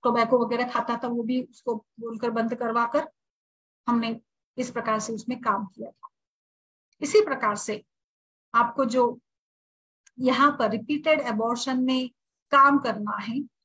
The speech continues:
वो इसी प्रकार से सोच कर करिएगा। इसमें मैंने आपको जो बताया था ना, हार्मोन, इसे जरूर देखिए, हिपा-, ब्लड क्लॉटिंग का भी बड़ा रोल रहता है, वो भी देखिएगा। जहाँ अभी अलग-अलग कारण होते हैं, तो अलग-अलग कारणों को treat करना पड़ेगा।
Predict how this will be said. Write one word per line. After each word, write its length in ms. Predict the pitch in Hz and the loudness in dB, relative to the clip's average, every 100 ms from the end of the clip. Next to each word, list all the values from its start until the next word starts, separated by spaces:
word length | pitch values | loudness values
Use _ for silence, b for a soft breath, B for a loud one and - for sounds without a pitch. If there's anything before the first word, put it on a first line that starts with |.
| _ | _
वो 80 | 285 | -2
इसी 280 | 302 294 359 | 0 2 2
प्रकार 320 | 277 - 339 | 2 0 -2
से 280 | - 262 269 - | 0 -2 -2 -8
सोच 460 | - 302 330 302 | -4 0 0 0
कर 180 | - 247 | 0 -2
करिएगा। 560 | - 202 180 - - - - | -2 -6 -8 -14 -18 -16 -10
इसमें 500 | 233 262 262 247 - b b 247 | 0 2 4 2 -4 b b -2
मैंने 180 | 240 | 2
आपको 240 | 247 240 254 | 2 4 4
जो 120 | 247 | 4
बताया 300 | 240 247 254 | 2 0 -2
था 120 | 277 | -2
ना, 100 | 285 | -4
हार्मोन, 640 | - 233 233 240 240 240 - | 0 2 2 0 0 -2 -4
इसे 260 | 226 - 233 | -8 -4 -2
जरूर 360 | 226 220 240 | -2 -2 -2
देखिए, 300 | 220 214 233 | -2 -4 -4
हिपा-, 420 | 226 247 233 226 - b b - | -4 -4 -4 -4 -6 b b 0
ब्लड 200 | 254 254 | 2 4
क्लॉटिंग 380 | 262 233 254 247 | 2 2 0 0
का 100 | 233 | 0
भी 160 | 233 | 0
बड़ा 240 | 226 233 233 | 0 0 0
रोल 260 | 226 233 | 2 0
रहता 200 | 240 240 | 0 -4
है, 60 | 233 | -6
वो 140 | 240 | -6
भी 160 | 233 254 | -4 -4
देखिएगा। 500 | 240 240 240 220 233 b b 247 | -4 -2 -4 -4 -8 b b -2
जहाँ 360 | 302 320 - | 2 2 2
अभी 340 | 302 370 381 - | 2 0 0 -2
अलग-अलग 420 | 240 302 330 427 | 0 2 2 0
कारण 400 | - 320 285 359 | 2 2 2 0
होते 160 | 359 381 | -2 -4
हैं, 80 | 381 | -6
तो 60 | |
अलग-अलग 460 | - 269 294 330 381 | 0 2 4 2 0
कारणों 380 | 330 269 269 330 | 2 2 2 -2
को 80 | 392 | -2
treat 280 | 339 277 | -4 -6
करना 200 | 233 208 | -6 -8
पड़ेगा। 280 | 196 - - | -10 -14 -16